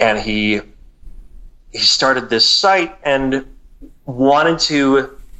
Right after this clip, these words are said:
well, like, one of his goals was to get away from, uh, the page view as a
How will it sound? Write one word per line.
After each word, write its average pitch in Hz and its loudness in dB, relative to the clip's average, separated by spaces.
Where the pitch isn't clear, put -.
well, 139 0
like, 135 0
one 156 4
of 151 0
his 131 -4
goals 135 4
was 117 -8
to 127 -8
get 131 0
away 117 2
from, 104 -2
uh, 104 2
the 98 -10
page 127 -2
view 104 0
as 101 2
a - -4